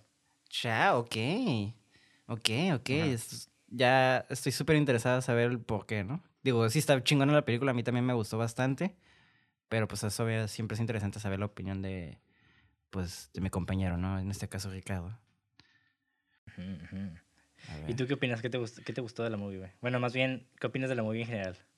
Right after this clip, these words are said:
Speaker 1: Ahorita que dijiste eso de la venganza, la verdad, yo nunca había visto ese tema. O sea, sí se está vengando, claro, que, pues, le pusieron el cuatro, ¿no? Pero nunca
Speaker 2: Ujú.
Speaker 1: lo, no se abordó con,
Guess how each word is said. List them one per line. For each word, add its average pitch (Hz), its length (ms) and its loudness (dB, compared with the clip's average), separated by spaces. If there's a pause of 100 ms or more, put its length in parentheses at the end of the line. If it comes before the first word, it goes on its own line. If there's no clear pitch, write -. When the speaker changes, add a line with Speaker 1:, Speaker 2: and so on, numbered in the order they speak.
(140)
Speaker 1:
Ahorita 196 280 6
que 320 120 2
dijiste 202 280 2
eso 233 200 -2
de 262 40 4
la 262 80 8
venganza, 160 360 4
la 214 80 4
verdad, 156 160 6
yo 156 200 2
nunca 185 280 6
había 190 140 6
visto 190 260 0
ese 185 160 -2
tema. 180 340 0
O 147 60 0
sea, 147 120 4
sí 170 160 4
se 170 100 2
está 185 140 6
vengando, 160 380 6
claro, 139 280 6
que, - 80 -6
pues, 120 140 -2
le 120 80 2
pusieron 120 260 -2
el 110 120 -2
cuatro, 131 280 0
¿no? 139 240 0 (640)
Pero 143 240 6
nunca 143 280 6
Speaker 2:
Ujú. 208 80 6
Speaker 1:
lo, 170 240 6
no 143 540 2
se - 140 2
abordó 131 340 4
con, 139 520 2